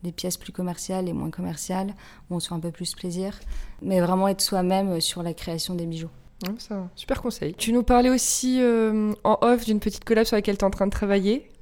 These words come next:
Speaker 1: Ouais, alors c'est avec, euh, Maison Margaret où on est en train de travailler justement sur un petit bracelet, euh, cordon qu'on a travaillé entre les deux marques. Euh, pareil, comme Laure, deux univers assez, euh, doux et délicats où, euh, on avait envie de créer un,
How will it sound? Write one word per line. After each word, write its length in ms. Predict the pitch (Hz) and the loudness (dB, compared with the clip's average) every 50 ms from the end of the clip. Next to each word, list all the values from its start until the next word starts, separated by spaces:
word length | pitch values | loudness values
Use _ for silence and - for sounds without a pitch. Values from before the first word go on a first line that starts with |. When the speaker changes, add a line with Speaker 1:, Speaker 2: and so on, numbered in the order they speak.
| - - - - - | -20 -20 -20 -14 -6
Speaker 1:
Ouais, 220 | 214 208 208 208 214 | 0 2 2 4 4
alors 220 | 208 190 185 180 | 2 2 0 -2
c'est 120 | - - 202 | 0 0 0
avec, 300 | 190 185 190 180 185 - | 0 0 0 -2 -2 -2
euh, 460 | 202 190 185 185 185 185 185 190 185 | -2 0 0 2 2 2 2 2 0
Maison 360 | 190 190 196 208 214 220 240 | 0 0 0 0 2 2 2
Margaret 520 | 233 220 214 202 190 196 190 196 214 233 - - | 2 2 0 0 0 2 2 2 2 0 0 -2
où 60 | 226 | -2
on 60 | 208 190 | -2 -2
est 40 | |
en 80 | 180 180 | -2 -4
train 160 | - - - | -4 -4 -6
de 60 | 190 | -6
travailler 440 | 185 - - 202 190 185 185 190 208 208 | -6 -6 -4 -2 0 0 0 0 0 -2
justement 400 | 196 196 - - 196 196 196 208 | -2 -6 -8 -6 -4 -4 -4 -2
sur 220 | 202 - - 190 | -4 -4 -6 -6
un 120 | 185 180 175 | -6 -4 -6
petit 180 | 175 - - 208 | -4 -4 -4 -4
bracelet, 540 | 202 196 190 185 - - - 202 202 202 196 | -2 -2 -4 -4 -4 -6 -4 -4 -2 -2 0
euh, 240 | 190 185 185 180 | 0 0 0 0
cordon 520 | 180 180 - 208 196 190 196 190 202 220 240 - - - - | -2 -4 -2 -2 -2 -2 -2 -4 -2 -4 -4 -6 -10 -8 -4
qu'on 120 | 233 214 | -2 0
a 80 | 190 185 | 0 -2
travaillé 520 | - - - 185 180 175 170 180 180 185 190 | -2 -2 -2 0 0 0 0 0 -2 -2 -2
entre 440 | 185 180 - - - 175 170 170 165 | -2 -4 -4 -6 -4 -4 -2 -2 -2
les 140 | 170 175 170 | -2 -2 -2
deux 100 | 180 175 | -2 0
marques. 360 | 175 175 180 180 - - - | 0 0 -2 -2 -4 -6 -6
Euh, 260 | 175 165 160 160 156 165 - - - - - | -4 -4 -4 -6 -6 -8 -12 -18 -16 -6 0
pareil, 360 | 196 185 175 180 185 180 185 | 0 0 2 2 0 -2 -2
comme 220 | - 190 180 175 170 | -2 -4 -4 -2 -2
Laure, 200 | 175 175 175 180 | -2 -2 -2 -2
deux 220 | 180 185 180 180 | -2 -2 -2 -2
univers 400 | 180 180 175 175 170 180 180 175 180 | -2 -2 -2 -2 0 0 -2 -2 -2
assez, 360 | 175 - - - 180 180 175 | -4 -4 -4 -4 -4 -4 -4
euh, 280 | 170 165 156 156 151 151 | -2 -2 -4 -4 -4 -6
doux 320 | 160 160 165 175 185 185 180 | -6 -6 -6 -6 -4 -4 -4
et 60 | 170 | -4
délicats 640 | 165 165 165 165 165 160 - 185 180 180 185 190 196 | -4 -4 -4 -4 -6 -6 -4 -2 0 0 0 0 0
où, 280 | 185 175 170 160 156 156 | -2 -4 -4 -4 -4 -4
euh, 140 | 151 151 160 - - - - - - - - | -4 -6 -8 -10 -14 -20 -20 -20 -20 -16 -10
on 100 | - 180 | -6 -4
avait 160 | 170 165 160 160 | -4 -2 -2 -2
envie 200 | 160 156 156 165 | -4 -4 -6 -8
de 60 | - | -12
créer 260 | - - - 180 175 | -14 -10 -8 -6 -6
un, 200 | 170 170 165 160 | -4 -6 -6 -8